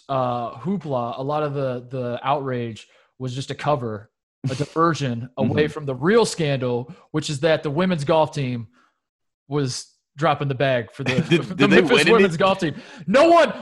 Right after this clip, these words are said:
Speaker 1: where's the outrage over that? You won't find it, and that's be-,
Speaker 2: Mm.
Speaker 1: that's by design. Everyone,
Speaker 2: Mm-hmm.
Speaker 1: turn
Speaker 2: Mm-hmm.
Speaker 1: your attention to Derrick Rose because he's going to the N B A and there's nothing anybody can do about it. And don't focus on the women's golf team. It's disgusting. It's rotten to the core,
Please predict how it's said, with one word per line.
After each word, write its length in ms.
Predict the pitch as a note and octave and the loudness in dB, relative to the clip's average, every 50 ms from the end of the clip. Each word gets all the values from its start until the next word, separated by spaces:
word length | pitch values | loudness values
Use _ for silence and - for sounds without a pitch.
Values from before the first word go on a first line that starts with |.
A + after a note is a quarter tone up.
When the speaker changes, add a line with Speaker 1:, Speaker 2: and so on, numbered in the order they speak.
| D#3 | 0
Speaker 1:
where's 280 | D3 G#3 D4+ F4+ F4 A#3+ | 2 4 6 6 6 6
the 120 | B3 C4+ | 4 4
outrage 360 | B3 A#3+ B3 A#3+ A#3+ A3 F#3+ G3+ | 6 6 6 6 6 6 6 4
over 160 | G3+ F3+ F3 | 2 4 4
that? 460 | E3+ D#3+ D3 C3 - C3+ D#3 - _ _ _ _ _ _ | 4 4 4 2 0 -4 -10 -12 _ _ _ _ _ _
You 140 | F#3+ G#3 A#3 | 0 2 4
won't 180 | A#3 A#3 A3 | 4 4 4
find 320 | - G#3+ G3+ G3 G3 F#3 F3 | 4 4 4 4 4 4 4
it, 300 | F3 F3+ F3 - - - | 4 2 2 0 -4 -6
and 100 | E3 E3 | -6 -2
that's 160 | F3 F3+ G#3 | 0 0 0
be-, 120 | G#3 G3 F#3 | 0 -2 -2
Speaker 2:
Mm. 80 | F3+ | 0
Speaker 1:
that's 160 | F#3 F#3 D3+ | 0 -2 2
by 160 | - F#3+ F3+ F3 | 2 2 2 2
design. 420 | E3 D3 D3 D3+ C3+ A#2+ G2+ G#2+ - | 2 0 0 -2 -2 -2 -6 -4 -2
Everyone, 400 | D#3 F3+ G#3+ A3 G#3 G3+ G3 F#3+ F3 | -2 0 2 4 4 4 4 2 0
Speaker 2:
Mm-hmm. 60 | - - _ _ _ | -4 -10 _ _ _
Speaker 1:
turn 160 | - G3 G3+ | 0 0 2
Speaker 2:
Mm-hmm. 60 | G#3+ A3 | 2 2
Speaker 1:
your 80 | G#3+ G#3 | 2 0
attention 520 | - - G3 F#3+ F3+ F#3+ F3+ F3 E3+ E3+ - _ - | 2 0 0 0 0 0 0 0 0 -4 -8 _ -6
to 200 | - E3 D3+ D3 | -2 0 0 0
Derrick 300 | C#3 D#3+ E3+ E3+ E3+ D#3 | 2 2 2 2 2 2
Rose 300 | D#3+ D3 C#3+ C#3+ C#3+ C3+ C3+ | 0 0 0 0 0 -2 -4
because 240 | - C#3 - D3 | -8 -8 -6 -6
he's 100 | C3+ C3 | -6 -2
going 160 | B2 E3 E3 E3 | -2 0 0 0
to 40 | |
the 80 | D#3 D#3 | 0 -2
N 60 | D3 | 0
B 100 | C#3 D3 | 0 0
A 140 | C#3+ C#3 C3+ | 2 2 0
and 80 | C3 B2+ | 0 -2
there's 140 | B2 A#2 | -4 -4
nothing 220 | - C#3+ C3+ C#3+ C#3 | -4 -4 -4 -2 -4
anybody 220 | C3+ C3 C3 B2 A#2+ | -4 -4 -4 -4 -6
can 120 | B2+ A#2+ | -6 -6
do 100 | A#2+ A#2 | -6 -6
about 260 | G#2+ G#2+ G#2+ G#2+ G#2+ | -6 -6 -6 -6 -6
it. 140 | A2 A2 - _ _ _ _ _ _ _ _ _ - | -8 -10 -14 _ _ _ _ _ _ _ _ _ -6
And 120 | D3 B2+ | -4 0
don't 220 | D#3 D#3 D#3+ D3 | 2 2 2 2
focus 300 | - D#3+ D3 C#3+ C#3 - | 2 2 2 2 0 -2
on 80 | C#3 B2+ | -2 -4
the 60 | A#2+ | -4
women's 280 | A#2 B2 B2 A#2+ A2+ A2 | -4 -4 -4 -4 -6 -4
golf 240 | A#2+ A2+ A2 G#2 - | -4 -4 -4 -4 -6
team. 240 | - A#2 G#2+ G#2+ - | -8 -8 -8 -8 -10
It's 120 | C3 - - | -12 -14 -12
disgusting. 640 | - - - - C#3 C3+ - - D3 C3+ C3 C#3 - _ - | -12 -12 -2 0 0 0 0 -2 -4 -6 -6 -6 -10 _ -12
It's 220 | B2+ A#2+ - - C3 | -12 -12 -10 -4 0
rotten 240 | C#3 C#3+ C3+ C3+ B2+ | 0 0 0 0 -4
to 100 | A#2+ C3 | -4 -4
the 100 | A#2+ - | -6 -6
core, 380 | - A#2 A2 A2 G#2+ G#2 - | -6 -6 -6 -6 -6 -8 -10